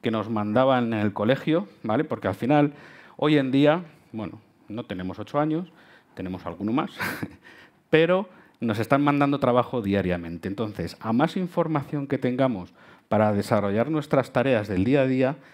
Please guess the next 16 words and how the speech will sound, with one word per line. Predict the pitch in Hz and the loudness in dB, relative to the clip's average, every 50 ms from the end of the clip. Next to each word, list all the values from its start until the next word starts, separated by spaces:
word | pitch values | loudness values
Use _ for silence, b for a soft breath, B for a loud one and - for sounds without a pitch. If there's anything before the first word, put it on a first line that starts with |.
| B B B B | B B B B
bien | - 110 127 147 156 | -4 -2 0 0 0
sea | 147 - - 151 127 | 0 0 2 2 2
algo | 120 117 123 120 | 2 0 -2 -4
complejo | - 117 110 104 - 120 117 - - 123 | -4 -4 -4 0 0 -2 -2 0 0 0
de | 110 98 80 | 0 0 -2
threat | - - 101 90 - | -2 -4 -4 -2 -2
hunting, | - 143 151 147 151 131 127 117 | -2 0 0 -2 -2 -2 -2 0
algo | 101 104 101 107 98 | -2 -2 -4 -6 -6
tan | - 104 101 | -4 -6 -6
sencillo | 98 - 107 98 95 - - 104 101 95 | -4 -6 -8 -8 -8 -8 -6 -6 -6 -4
como | - 104 95 98 101 101 | -6 -6 -8 -8 -8 -6
ver | 92 101 98 - | -6 -6 -6 -6
qué | - 95 | -6 -8
software | - - 107 95 95 101 98 98 | -8 -8 -8 -8 -8 -8 -10 -8
tenemos | - 104 101 104 101 101 - - | -8 -8 -6 -6 -6 -8 -8 -8
instalado, | 101 104 - - 117 131 156 151 139 143 | -10 -6 -4 0 2 2 2 2 0 -4